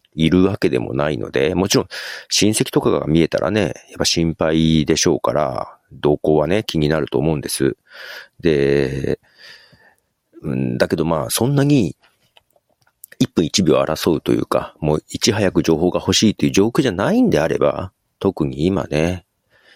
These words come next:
えー、あえて情報を断つのも、まあ、一つ手かなと思っていたりはするんですよ。で、そんな時ですね、えーっと、リス-、リスンの方で、うん、えー、見つけたというか、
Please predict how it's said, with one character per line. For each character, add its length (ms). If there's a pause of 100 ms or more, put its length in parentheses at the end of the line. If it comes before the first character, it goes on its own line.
(240)
え 440
ー、 100
あ 200
え 120
て 220
情 220
報 140
を 60
断 140
つ 140
の 120
も、 580
ま 260
あ、 40
一 200
つ 320 (580)
手 100
か 140
な 260
と 140
思 140
っ 60
て 140
い 60
た 140
り 100
は 80
す 140
る 60
ん 20
で 80
す 100
よ。 180 (800)
で、 80
そ 120
ん 20
な 80
時 180
で 80
す 140
ね、 360 (140)
え 360
ー 20
っ 100
と、 400 (420)
リ 100
ス-、 380
リ 100
ス 200
ン 60
の 80
方 140
で、 160 (200)
う 60
ん、 220 (920)
え 260
ー、 40
見 160 (100)
つ 200
け 120
た 140
と 80
い 60
う 60
か、 380